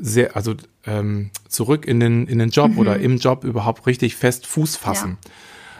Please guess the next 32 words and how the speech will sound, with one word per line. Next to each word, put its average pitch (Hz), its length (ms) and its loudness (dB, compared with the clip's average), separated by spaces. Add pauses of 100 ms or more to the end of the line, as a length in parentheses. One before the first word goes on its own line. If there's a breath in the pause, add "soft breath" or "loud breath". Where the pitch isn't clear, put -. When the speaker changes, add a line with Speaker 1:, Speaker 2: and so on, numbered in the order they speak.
(220 loud breath)
Speaker 2:
Ja. 117 80 2
Speaker 1:
Ähm, 117 240 2 (380)
und 117 180 -2
jetzt - 380 -4
andersherum, 147 680 2
und 131 160 0
es 135 160 -4
gibt, - 180 -2
oder 120 220 0
andersherum, 135 360 -2 (160)
nee, 113 180 -2
nicht 120 240 -4
nochmal 120 180 0
andersherum, 135 280 -2
<laughs> - 0 -
sondern 117 200 2
nochmal 127 200 4
zurück, 147 300 0 (400 loud breath)
ähm, 127 300 4 (340 loud breath)
es 131 180 0
ist 131 160 -4
die 143 60 2
Forderung 135 460 2
nach 117 120 -2
Frauenquoten 123 920 -2
und 110 180 -2
nach, 110 300 -4
äh, 107 160 -2
stärkeren 120 500 0
Anreizmodellen 117 760 0
für 131 200 0
Frauen, 123 500 2